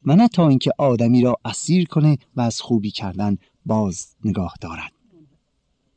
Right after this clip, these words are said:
و دوستان عزیز، در این تعلیمات و این مطلب که اینجا ذکر شده است، درس بسیار بسیار مهمی است و اون اینی که هرگز ما نباید اجازه بدیم تشریفات و رسومات مذهبی، قانون‌های مذهبی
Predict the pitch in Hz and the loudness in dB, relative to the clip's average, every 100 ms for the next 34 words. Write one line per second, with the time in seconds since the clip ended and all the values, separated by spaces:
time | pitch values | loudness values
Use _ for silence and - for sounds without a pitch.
0 | - 107 135 - 160 165 143 160 127 _ | -10 -6 -6 0 2 2 2 0 -2 _
1 | _ 131 151 160 170 - 139 139 147 139 | _ 0 2 2 0 -2 2 2 2 0
2 | - _ - 135 143 135 135 - 131 131 | -4 _ -2 0 2 0 -2 -4 -4 -4
3 | - 127 117 135 107 123 - 123 120 113 | 0 2 2 0 0 0 -2 -4 -2 -4
4 | - _ _ - 147 - 135 135 170 - | -6 _ _ 0 0 0 -2 0 -2 0
5 | 151 151 139 139 127 131 120 113 110 101 | -2 0 -2 -2 -4 0 0 0 -2 -2
6 | 82 82 - _ - 131 139 - 147 - | -4 -6 -14 _ -4 0 2 2 0 0
7 | 143 - 147 131 185 151 160 165 160 170 | -6 -4 -2 2 2 2 2 2 2 2
8 | 160 135 127 143 127 135 120 151 139 127 | 2 2 2 0 2 2 2 2 2 2
9 | - _ - 139 - 135 120 143 147 139 | -2 _ -6 -4 -2 -2 -2 0 0 0
10 | - _ - 135 135 - 139 127 160 175 | -4 _ -4 -2 -2 0 2 4 4 2
11 | 165 151 147 127 127 120 101 90 _ _ | 0 0 0 -2 -4 -2 -2 -4 _ _
12 | - 143 147 151 131 131 196 175 143 - | -6 0 4 4 2 0 2 4 2 0
13 | 107 101 95 | -4 -4 -6